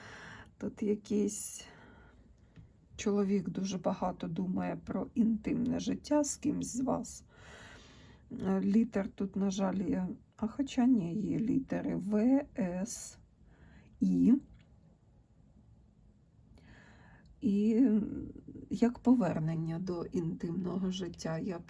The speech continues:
не сказала, що тут зовсім літера Б теж сюди відноситься, і літера П теж сюди відноситься.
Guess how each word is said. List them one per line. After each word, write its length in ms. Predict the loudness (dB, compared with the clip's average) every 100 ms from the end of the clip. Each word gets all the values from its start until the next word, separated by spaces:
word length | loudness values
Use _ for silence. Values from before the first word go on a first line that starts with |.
| -6
не 100 | -6
сказала, 720 | -4 -6 -2 0 0 0 -4 -8 -12
що 240 | -10 -10
тут 440 | -6 -4 -4 -8 -18 -20 -20 -20 -20 -20 -20 -20 -20 -20 -20 -20 -20 -8
зовсім 640 | 0 0 0 -4 -2 0 2
літера 360 | 4 4 4
Б 260 | 4 2 2
теж 380 | 0 -2 -2 -6
сюди 360 | -8 -4 -2
відноситься, 1000 | -2 -4 -6 -4 -4 -4 -6 -8 -6 -2
і 160 | -2 -2
літера 580 | -2 -4 -4 -4 -4 -6 -14 -20 -20 -20 -20 -20 -20 -20 -20 -20 -10
П 260 | -2 0 0 -4 -8
теж 300 | -4 -4 -4
сюди 280 | -6 -4 -4
відноситься. 840 | -4 -2 -4 -6 -6 -6 -6 -8